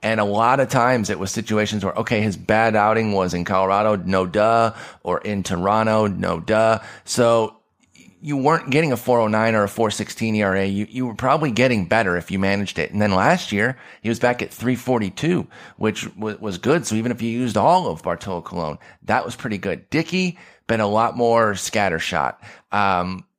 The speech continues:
would you roster either of these guys in, in fifteen team mixed leagues, or is it N L only?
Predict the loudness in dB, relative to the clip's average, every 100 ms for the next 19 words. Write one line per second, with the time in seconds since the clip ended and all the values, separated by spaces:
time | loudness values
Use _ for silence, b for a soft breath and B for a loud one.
0 | _ -4 0 2 4 2 2 0 2 2
1 | 2 0 -2 -2 2 2 2 0 0 0
2 | 0 0 -2 -4 -6 -2 -2 -2 -2 0
3 | -2 -2 -2 0 2 2 2 0 0 0
4 | 2 2 0 -4 -12